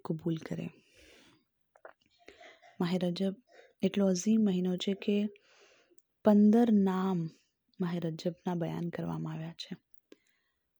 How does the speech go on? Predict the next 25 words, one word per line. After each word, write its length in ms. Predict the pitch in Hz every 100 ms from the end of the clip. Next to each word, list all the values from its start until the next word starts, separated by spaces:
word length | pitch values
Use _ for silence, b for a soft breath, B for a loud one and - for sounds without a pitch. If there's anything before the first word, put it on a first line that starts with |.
| _ _
રજબુલ 420 | 185 175 175 175
અસબ, 440 | 165 - 175 165 170
રજબુલ 680 | 170 165 170 175 175 175
મુરજબ, 720 | 170 170 165 165 - 180 170 170
રજબુલ 600 | 170 165 170 175 180 175 - B B B B
અસમ. 500 | 170 - 208 196 180 - b b b b _
એક 140 | 202 196
બે 120 | 202
નામના 340 | 202 190 190 185
બારામાં 400 | 180 185 185 175
આપણી 320 | - 180 180
આગળ 280 | 170 170 170
વાત 220 | 165 170
થઈ 260 | - 202
ચૂકી 340 | 202 185 - 175
હતી 360 | 170 - 170 - _ _ B B B B B -
કે 100 | 180
શા 200 | 190 180
માટે 360 | 175 165 180
માહે 340 | 175 170 156 170
રજબને 600 | 165 160 170 165 185 233 - _ _ _ _ b b b _
અસમ 340 | 175 - 196 185
કહેવામાં 520 | 180 170 165 160 160
આવે 140 | 165
છે. 200 | 165 175